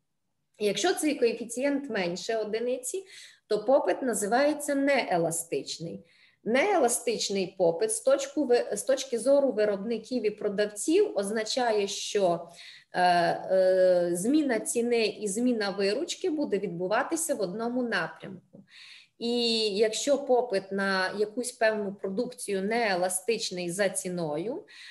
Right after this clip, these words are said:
е, то якщо вводити якийсь або додатковий податок типу непрямого, або збільшувати податок, наприклад, акцизний податок на цигарки, навіть якщо збільшувати, е, попит на цигарки є, як правило, нееластичний,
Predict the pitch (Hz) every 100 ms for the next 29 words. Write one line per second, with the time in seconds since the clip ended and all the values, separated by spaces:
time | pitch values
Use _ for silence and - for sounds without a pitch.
0 | - _ 190 185 185 185 240 240 - 302
1 | 285 226 185 196 196 240 220 196 196 196
2 | 190 190 226 214 196 185 202 190 214 208
3 | 208 240 226 202 202 202 190 202 190 190
4 | 185 - 196 - 190 185 185 185 190 190
5 | 190 180 190 185 196 196 214 214 196 190
6 | 175 175 185 196 185 180 160 165 226 233
7 | 214 208 196 190 190 202 - 254 202 196
8 | 185 190 180 190 185 170 190 185 185 180
9 | 180 175 175 208 185 175 175 - 175 -
10 | 170 165 160 160 160 - 240 262 - 370
11 | 415 - - - - - 190 311 302 202
12 | 196 208 202 220 214 208 - 233 202 185
13 | 180 - 208 185 180 175 170 180 180 160
14 | 165 165 - 214 233 - 349 349